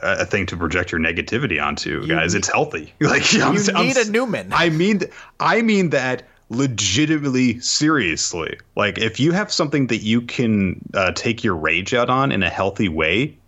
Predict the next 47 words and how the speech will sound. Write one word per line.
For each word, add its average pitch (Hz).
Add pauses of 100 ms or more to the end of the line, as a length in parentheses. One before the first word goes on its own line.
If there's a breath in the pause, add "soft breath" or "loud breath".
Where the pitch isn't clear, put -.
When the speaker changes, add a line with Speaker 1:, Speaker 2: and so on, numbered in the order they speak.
Speaker 1:
it 170
can 381
be 339
good 170
for 80
you 71 (100)
instead 101
of 90
keeping 117
it 87
bottled 92
up 90
inside 78
and 78
never 82
having 87
a, 80
a -
means 85
of 82
letting 82
it 76
out. - (460 loud breath)
Um, 80
you 87
know, 82 (120)
e-, 80 (260)
even 127
if 139
you 135
do 127
something 120
like, 104
you 104
know, 87
let 90
loose 98
while 87
you're 82
playing 90
a -
video 82
game 76
and 76
get, 78
and 80
get 80